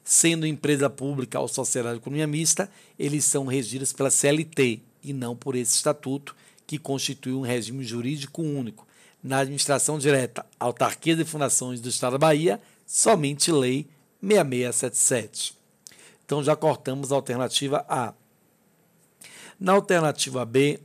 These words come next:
nós encontramos uma pessoa que foi condenada pela prática de crime de feminicídio, enquanto a sentença não transitar em julgado, poderá ocupar cargo público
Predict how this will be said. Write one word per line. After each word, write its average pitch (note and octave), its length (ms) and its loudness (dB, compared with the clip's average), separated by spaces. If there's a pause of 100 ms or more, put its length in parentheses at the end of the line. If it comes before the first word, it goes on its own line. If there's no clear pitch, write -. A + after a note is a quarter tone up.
nós C#3+ 380 2
encontramos A#2 840 -4 (520)
uma G3+ 180 2
pessoa G3 500 4
que - 120 -10
foi D#3+ 120 0
condenada B2+ 640 -4
pela C3 240 -2
prática C#3 400 0
de A#2+ 140 -10
crime C3+ 300 -6
de A2+ 80 -10
feminicídio, B2+ 800 -4 (520)
enquanto F3 480 0
a F#3+ 60 6
sentença C#3+ 640 2
não D#3 260 0
transitar C#3 540 0
em A#2+ 60 -4
julgado, B2+ 560 0
poderá C#3+ 420 4
ocupar C3+ 400 2
cargo C3 340 2
público C3 480 -6